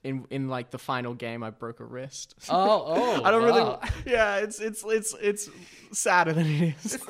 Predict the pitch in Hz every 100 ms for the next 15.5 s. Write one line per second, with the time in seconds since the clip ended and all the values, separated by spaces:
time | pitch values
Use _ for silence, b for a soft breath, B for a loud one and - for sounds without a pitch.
0 | 381 233 262 208 - 233 269 233 147 262
1 | 269 302 285 151 135 147 190 - 247 254
2 | 285 392 - 120 107 110 107 139 135 180
3 | 240 262 254 151 123 - B B B -
4 | 359 - 330 143 175 190 202 196 - -
5 | 120 139 156 247 214 113 139 156 170 180
6 | 165 139 139 b b b 147 - 131 117
7 | - 220 285 254 208 - - 175 151 202
8 | 262 135 139 127 127 - 131 - _ _
9 | _ _ 226 226 - - 156 - _ b
10 | b b b - 139 151 165 185 196 190
11 | 226 247 277 269 254 190 196 240 214 196
12 | 190 175 151 139 123 - - 113 113 -
13 | 208 208 214 240 233 175 170 196 202 202
14 | 220 208 208 202 185 160 170 - 170 156
15 | - 151 131 123 135